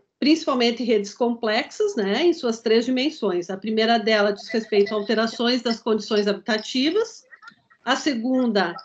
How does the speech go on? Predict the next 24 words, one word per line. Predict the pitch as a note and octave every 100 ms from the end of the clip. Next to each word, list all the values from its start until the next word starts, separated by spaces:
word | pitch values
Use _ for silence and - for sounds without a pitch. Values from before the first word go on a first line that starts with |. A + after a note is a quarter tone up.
| -
o | A3+
significado | - B3 B3+ A#3+ - A3+ A#3 A#3
das | A#3 A#3+
alterações | A#3 A#3 G#3+ A3 - A#3+ A#3 G#3
da | A3+
ação | A3+ - B3 G#3 G3
nas | G#3 A3+ -
redes | A3+ A3 G3
digitais, | G3+ G3 A3+ C4 B3 D#4+ A4+ - - - - _ -
e | D4+
a | D4+
terceira, | F#4 F4+ E4 C#4+ D4+
o |
estudo | D#4+ - D4 B3+
sobre | C#4+ C#4+ B3
o | D4
comum | C4+ B3 C4+ E4+
digital | F4 C#4+ - A3 A#3 D#4 C4
e | C#4+
a |
superação | C4+ C4+ B3+ B3 B3 B3
da | A#3+
ideia | A#3+ G#3 G3+ G#3+ A#3+ -
humano-técnica | A#3 A3+ A3 B3+ D4+ - G3 G3+ C4 B3+ D#4+